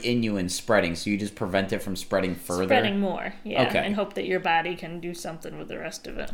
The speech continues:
Speaker 1: You don't, so you only halfway hemorrhage out?
Speaker 2: Yeah.
Speaker 1: Yeah, okay.
Speaker 2: All right.
Speaker 1: It's
Speaker 2: The next thing I'm gonna talk about briefly, which less people are probably interested in unless you're a healthcare professional,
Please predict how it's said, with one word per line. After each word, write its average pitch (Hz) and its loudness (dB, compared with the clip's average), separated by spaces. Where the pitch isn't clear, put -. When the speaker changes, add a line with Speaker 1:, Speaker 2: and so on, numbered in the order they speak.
Speaker 1:
You 95 -2
don't, - -6
so 107 -4
you 98 -2
only 92 -2
halfway 101 2
hemorrhage 98 0
out? 95 2
Speaker 2:
Yeah. 190 0
Speaker 1:
Yeah, 85 -6
okay. 76 -8
Speaker 2:
All 359 2
right. 220 2
Speaker 1:
It's - -6
Speaker 2:
The 277 0
next 339 0
thing 311 0
I'm 294 0
gonna 277 4
talk 269 4
about 247 0
briefly, 254 2
which 214 0
less 214 2
people 226 -2
are 220 2
probably 202 -2
interested 202 -6
in 190 -2
unless 196 -2
you're 202 -2
a 202 -4
healthcare 202 -4
professional, 247 -4